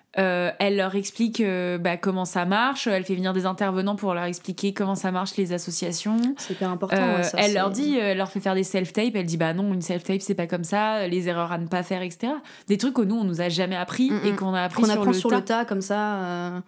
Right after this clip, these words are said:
Speaker 1: Comme des
Speaker 2: à
Speaker 1: cons.
Speaker 2: l'aune de, d'une
Speaker 1: Ouais.
Speaker 2: rencontre, euh, bénéfique ou pas. <laughs>
Speaker 1: Quand, quand j'y pense, je me dis, on se ridiculise beaucoup au début quand même. Même les
Speaker 2: Ah
Speaker 1: premières
Speaker 2: ouais.
Speaker 1: auditions, oh, j'ai-, j'aimerais pas avoir une vidéo de ce que j'ai fait aux premières
Speaker 2: Ah.
Speaker 1: auditions, hein.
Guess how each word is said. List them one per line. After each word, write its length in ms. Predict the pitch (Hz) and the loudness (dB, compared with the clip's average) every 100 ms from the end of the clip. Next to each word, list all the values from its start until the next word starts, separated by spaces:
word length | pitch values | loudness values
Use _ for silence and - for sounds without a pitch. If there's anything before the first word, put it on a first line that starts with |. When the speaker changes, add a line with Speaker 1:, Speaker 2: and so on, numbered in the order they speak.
| - - | -16 -2
Speaker 1:
Comme 160 | 214 202 | 2 4
des 140 | 202 - | 2 4
Speaker 2:
à 80 | |
Speaker 1:
cons. 80 | 208 | 4
Speaker 2:
l'aune 260 | 214 226 214 | 4 2 0
de, 460 | 196 190 190 190 190 | 2 2 4 2 4
d'une 80 | |
Speaker 1:
Ouais. 140 | 190 190 | 4 2
Speaker 2:
rencontre, 420 | 190 214 214 - | 0 -2 -2 0
euh, 180 | 185 180 | 0 0
bénéfique 540 | 190 190 190 214 - | 0 -2 -2 -6 -4
ou 60 | 202 | -4
pas. 260 | 202 214 233 - - | -2 -2 -2 -4 -8
<laughs> 240 | 214 294 | -4 0
Speaker 1:
Quand, 180 | 233 196 - | 2 0 0
quand 140 | 208 | 0
j'y 160 | 185 185 | 0 0
pense, 180 | 269 | 0
je 60 | 269 | 0
me 80 | 175 | 0
dis, 120 | 170 | 0
on 120 | 226 | -2
se 100 | 165 | -2
ridiculise 540 | - 165 165 160 156 147 | -2 -4 -6 -4 -4 0
beaucoup 320 | 208 226 302 | -2 0 0
au 60 | 190 | 2
début 260 | 170 165 | 0 -2
quand 120 | 165 165 | -2 -2
même. 220 | 156 165 - - - - | -4 -10 -14 -20 -8 0
Même 100 | 214 | 2
les 80 | 196 | 2
Speaker 2:
Ah 40 | |
Speaker 1:
premières 300 | 175 220 240 | 2 2 4
Speaker 2:
ouais. 100 | 233 | 4
Speaker 1:
auditions, 500 | 208 220 196 269 269 269 - 240 | 2 0 0 0 -2 -4 -8 -4
oh, 40 | 262 247 165 | -2 -2 0
j'ai-, 220 | 196 202 - | 0 2 0
j'aimerais 360 | 190 196 190 180 | 0 2 2 2
pas 200 | 262 254 | 2 2
avoir 240 | 226 247 | 2 0
une 140 | 233 208 | 2 0
vidéo 360 | 202 202 233 | 2 2 2
de 120 | 233 | 0
ce 100 | 208 | 0
que 100 | - | 0
j'ai 140 | 196 196 | 0 2
fait 140 | 220 | 0
aux 40 | 196 | -2
premières 360 | - 190 185 | -2 -2 0
Speaker 2:
Ah. 40 | 175 | 0
Speaker 1:
auditions, 380 | 190 202 202 | -2 -2 -2
hein. 120 | 180 | -4